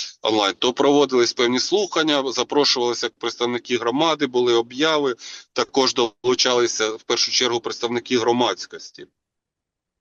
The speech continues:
Це громадські організації та благодійний фонд, і також спеціалісти від інших неурядових міжнародних організацій.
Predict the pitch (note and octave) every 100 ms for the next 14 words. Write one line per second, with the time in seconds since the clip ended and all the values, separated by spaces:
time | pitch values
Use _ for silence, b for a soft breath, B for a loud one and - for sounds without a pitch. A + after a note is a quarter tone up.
0 | _ - B B - C#3 C3 C3+ C3+ -
1 | B2+ A#2+ A#2 A#2+ F#3 F3+ C3+ - A2+ A#2+
2 | A#2+ A#2 - - A#2 A#2+ - E3+ D#3+ C3
3 | A#2 - - - B B B - - A#2+
4 | B2+ B2+ C3+ - A#2 G#2+ A2+ - A#2+ E3
5 | F3+ - C#3+ D3 C#3 C3 C3 C#3 B2+ B2+
6 | A2+ B2 A#2+ A#2 A#2 A#2 A2 A2+ A2 A2
7 | G#2+ - - F#2+ F2+